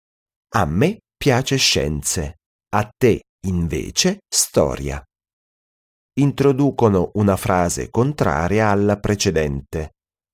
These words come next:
ma, però, nonostante, invece,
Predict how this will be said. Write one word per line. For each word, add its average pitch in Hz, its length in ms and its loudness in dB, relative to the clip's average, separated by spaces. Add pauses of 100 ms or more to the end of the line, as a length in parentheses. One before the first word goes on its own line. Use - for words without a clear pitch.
(140)
ma, 85 380 -4 (560)
però, 92 580 2 (440)
nonostante, 95 1200 -2 (400)
invece, 107 800 0